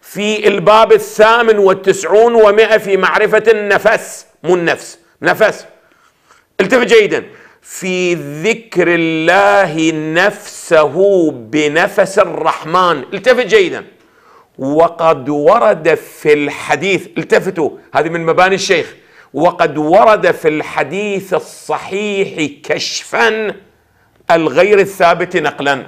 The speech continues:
عن رسول الله". يعني شو؟ يقول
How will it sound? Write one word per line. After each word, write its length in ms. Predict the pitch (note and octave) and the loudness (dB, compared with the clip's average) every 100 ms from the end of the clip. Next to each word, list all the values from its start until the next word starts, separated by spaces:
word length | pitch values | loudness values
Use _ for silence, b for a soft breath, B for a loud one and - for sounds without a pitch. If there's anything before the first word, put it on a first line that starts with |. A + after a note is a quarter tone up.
| - | -8
عن 100 | C#3 | -6
رسول 360 | B2+ C3+ C3+ | -6 -6 -8
الله". 300 | A#2 A2+ G2+ _ _ _ _ _ _ _ A2+ | -6 -6 -6 _ _ _ _ _ _ _ -10
يعني 320 | A#2 C#3+ D#3+ | -8 -6 -8
شو؟ 140 | D#3+ F3 _ _ _ _ _ _ _ _ _ _ _ _ _ _ _ _ _ _ | -12 -18 _ _ _ _ _ _ _ _ _ _ _ _ _ _ _ _ _ _
يقول 380 | - B2 D#3+ F3 | -14 -4 -4 -4